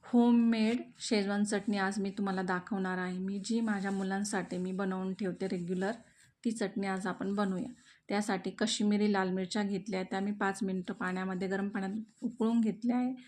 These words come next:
आणि अद्रक आणि लसूण घेतले, त्याची आधी पेस्ट करून घेतली. त्यात ह्या मिरच्या मी ॲड करणार आहे.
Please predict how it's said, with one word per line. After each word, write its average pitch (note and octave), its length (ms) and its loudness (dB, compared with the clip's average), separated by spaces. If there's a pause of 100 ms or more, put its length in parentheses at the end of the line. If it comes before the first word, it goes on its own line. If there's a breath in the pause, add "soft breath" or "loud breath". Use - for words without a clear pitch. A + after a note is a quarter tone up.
(300 loud breath)
आणि A3 220 4 (220)
अद्रक A#3 420 4
आणि A3+ 220 2
लसूण G#3+ 360 4
घेतले, G#3+ 400 0
त्याची G3 400 -2
आधी G#3+ 160 2
पेस्ट A3+ 440 0
करून A#3 340 4
घेतली. A3+ 520 0 (640 loud breath)
त्यात A3 200 8 (180)
ह्या A#3 320 6 (640 soft breath)
मिरच्या A3+ 340 2
मी A3 200 4
ॲड G3+ 240 2
करणार F#3+ 520 -2
आहे. F#3+ 280 -6